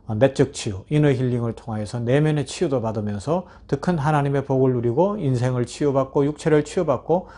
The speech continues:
마음을 치유받게 되기를 소망합니다. 어, 유튜브 전 세계 어디서나 냉천골의 아침 이 말씀 묵상하듯이, 어, 샘병훈 원목실로 들어오면, 어, 실시간 방송돼요. 어, 기회를,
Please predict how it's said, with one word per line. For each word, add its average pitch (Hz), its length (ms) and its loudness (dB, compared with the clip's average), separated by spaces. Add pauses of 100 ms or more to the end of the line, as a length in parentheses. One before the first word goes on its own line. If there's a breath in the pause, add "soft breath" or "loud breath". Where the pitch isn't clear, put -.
(100)
마음을 160 460 4
치유받게 131 540 -4
되기를 120 340 -2
소망합니다. 131 960 -2 (340 loud breath)
어, 135 240 2
유튜브 151 480 -2
전 170 160 4
세계 165 260 4
어디서나 143 520 0
냉천골의 165 720 0
아침 156 440 0 (340 soft breath)
이 139 80 -2
말씀 147 400 2
묵상하듯이, 127 840 -4 (300 soft breath)
어, 110 500 0
샘병훈 170 500 4
원목실로 139 600 0
들어오면, 104 580 -4 (480 soft breath)
어, 98 460 -6
실시간 139 480 0
방송돼요. 104 580 -6 (560 soft breath)
어, 98 400 -4
기회를, 131 580 2